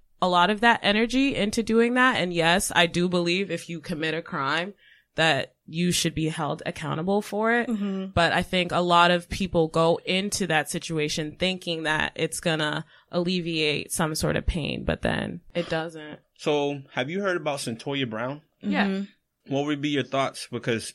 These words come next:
Speaker 3: she's a survivor.
Speaker 1: Mm-hmm.
Speaker 3: And for those who don't know, she was sixteen.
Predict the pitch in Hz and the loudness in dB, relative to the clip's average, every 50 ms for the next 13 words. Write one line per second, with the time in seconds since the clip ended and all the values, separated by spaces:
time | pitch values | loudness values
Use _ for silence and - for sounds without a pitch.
0 | _ _ - - - 170 143 135 117 110 - - 117 98 117 131 127 107 98 98 | _ _ -14 -6 -6 -2 -2 0 -2 -2 -2 -4 -4 0 2 2 2 2 0 -6
1 | 95 - _ _ _ _ _ _ _ _ - 104 117 123 120 117 110 123 120 131 | -12 -14 _ _ _ _ _ _ _ _ -4 -2 0 0 0 0 -2 0 0 0
2 | 135 127 135 131 135 131 131 127 127 127 123 123 - - 127 113 107 - - - | 0 2 2 0 0 0 0 0 0 0 0 0 -2 -4 -4 -4 -4 -4 -6 -8
3 | 104 - - - - 135 135 131 131 131 131 127 127 127 | -8 -8 -4 -2 0 2 2 4 4 2 2 0 -2 -4